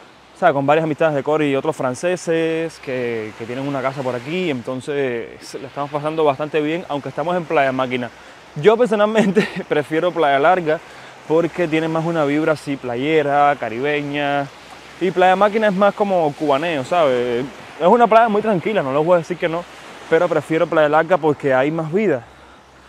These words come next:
Hay negocios, hay cosas que hacer, hay casitas, ves gente. Pero bueno, déjenme ustedes por los comentarios si vieron el video pasado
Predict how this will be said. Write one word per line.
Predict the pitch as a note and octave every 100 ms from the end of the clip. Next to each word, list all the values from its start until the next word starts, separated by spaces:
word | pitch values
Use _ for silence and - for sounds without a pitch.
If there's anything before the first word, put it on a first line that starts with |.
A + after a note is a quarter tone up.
| - -
Hay | B2+
negocios, | B2+ C3 D#3 C#3+ C#3 C3 B2+ - - - - -
hay | A#2+
cosas | C3 B2+ C3
que | B2
hacer, | - D#3 D3 C#3 C#3 A#2+
hay | A#2+
casitas, | B2 - D3+ C#3+ C3 B2+ - - -
ves | B2 A#2 -
gente. | D3+ D3+ C3+ C3+ C3+ - - - - - - - - - - -
Pero | D3 D#3+
bueno, | C#3+ A#2 B2+
déjenme | E3 G3 F#3+
ustedes | - G3 F#3+
por | E3
los | D3+
comentarios | C#3+ C3 F3+ G3+ C#3
si | C3
vieron | C3+ D#3+
el | D3
video | C3+ C#3 D3
pasado | C3 C#3+ D3 E3